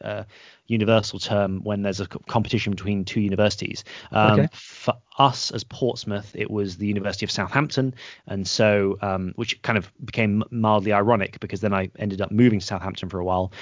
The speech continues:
Speaker 1: and, and trained at that exact track where I went to compete in varsity. So I always felt like I was behind enemy lines when I was in Southampton. It was, it was a, quite a surreal experience. Um,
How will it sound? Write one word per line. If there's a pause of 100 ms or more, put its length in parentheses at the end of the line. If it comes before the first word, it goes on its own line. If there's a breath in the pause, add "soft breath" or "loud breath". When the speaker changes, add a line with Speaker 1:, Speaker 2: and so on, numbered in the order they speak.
(140 loud breath)
Speaker 1:
and,
and
trained
at
that
exact
track
where
I
went
to
compete
in
varsity.
So
I
always
felt
like
I
was
behind
enemy
lines
when
I
was
in
Southampton.
It
was, (400 loud breath)
it
was
a,
quite
a
surreal
experience. (380 loud breath)
Um,